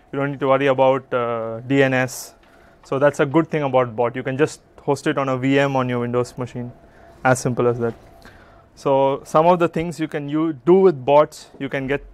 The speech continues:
cus-, these are basically from the website. You can just read through it. But the last point, which is the virtually anything else, I'm gonna tell you how you can do that.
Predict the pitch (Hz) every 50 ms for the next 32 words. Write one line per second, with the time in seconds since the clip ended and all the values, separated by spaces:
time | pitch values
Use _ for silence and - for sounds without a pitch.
0 | - _ - 143 135 131 - 147 143 147 156 160 156 139 151 147 - 156 - -
1 | 160 - 151 139 127 127 123 120 120 - - 131 117 113 - - - - - 131
2 | 123 120 120 123 123 - - - - - 147 135 135 131 123 - - 127 120 117
3 | - _ _ _ _ _ _ _ - 127 139 135 131 - 139 131 147 143 143 156
4 | 180 196 - - - 170 165 165 165 156 147 143 - 131 143 143 139 139 139 123
5 | 135 147 147 - 156 156 156 - 117 139 135 147 147 - 147 135 127 120 117 120
6 | 120 - - - _ _ _ - 135 131 139 143 147 147 147 143 143 139 135 _
7 | _ _ _ _ _ - 156 160 170 175 139 147 151 156 156 147 - 147 131 127
8 | 131 135 127 123 123 117 - -